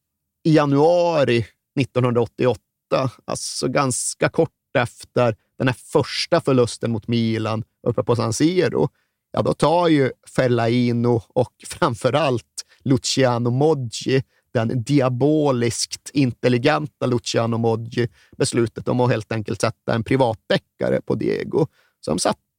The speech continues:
ju en snubbe på att följa honom, på att undersöka honom, på att ha koll på exakt vad han gjorde och fick ju därefter löpande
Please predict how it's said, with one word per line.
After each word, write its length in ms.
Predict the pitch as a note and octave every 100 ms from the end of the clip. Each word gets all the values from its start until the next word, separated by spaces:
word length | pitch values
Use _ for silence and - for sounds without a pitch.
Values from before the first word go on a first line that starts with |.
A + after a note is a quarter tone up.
| -
ju 140 | D#4+
en 100 | F#3
snubbe 520 | - F3 A#2+ - -
på 220 | - C#3+ D3+
att 100 | -
följa 480 | D3+ C3 A#2 C#3 E3
honom, 460 | D#3 D3+ D#3 D3+
på 100 | -
att 120 | B2
undersöka 960 | C#3 C#3+ B2 A#2 B2 C3 D3 C#3 _ C#3+
honom, 460 | C#3 C#3+ C#3+ D3 D3 - _
på 160 | - C3
att 100 | A#2+
ha 80 | B2
koll 340 | - C#3 C#3+
på 140 | - C3+
exakt 680 | - - - - - - -
vad 200 | D#3 C#3+
han 140 | C#3
gjorde 600 | C#3 C#3 A#2 A2+ B2+ D#3 - _ _
och 120 | - D3+
fick 320 | C#3+ - -
ju 60 |
därefter 680 | F3 C#3 B2 A#2 - - C#3
löpande 1200 | D3 C3+ D#3 D3 A2+ - _ _ F3+ F3+ D#3+ D3